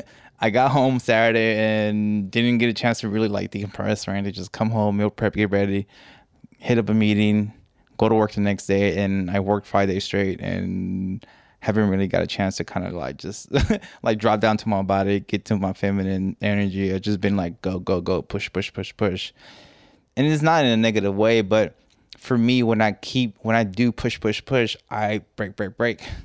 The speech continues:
Like, I'm not allowing myself to take a break and take it easy, drop to my body and just get in tune where, like I mentioned in, in a post recently, it's like, drop to your body. Where's your tensions coming from?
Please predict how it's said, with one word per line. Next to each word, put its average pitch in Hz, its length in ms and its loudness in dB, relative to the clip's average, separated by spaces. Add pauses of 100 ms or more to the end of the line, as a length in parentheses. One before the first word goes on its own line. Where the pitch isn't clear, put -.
(260)
Like, 104 280 -4
I'm 104 200 0
not 107 220 2
allowing 101 360 0
myself 98 340 -4
to 101 100 -14
take - 200 -6
a - 20 -12
break 104 360 -2
and 98 200 -6
take 98 160 -4
it 98 80 -4
easy, 98 360 -6
drop 98 180 -6
to - 100 -14
my 98 120 -4
body 98 340 -4
and 101 100 -4
just 101 360 -6
get 101 120 0
in 101 120 0
tune 101 360 -4
where, 98 360 -2 (1080)
like 110 80 -2
I 113 60 2
mentioned 110 340 0
in, 104 180 0
in 101 380 -4 (140)
a 98 80 -2
post 120 340 2
recently, 98 380 -2
it's 98 180 -2
like, 101 260 0 (340)
drop 107 240 2
to 127 100 0
your 110 80 2
body. 95 520 -2 (240)
Where's 107 300 0
your 117 80 0
tensions 101 560 -4
coming 98 240 -4
from? 95 400 -4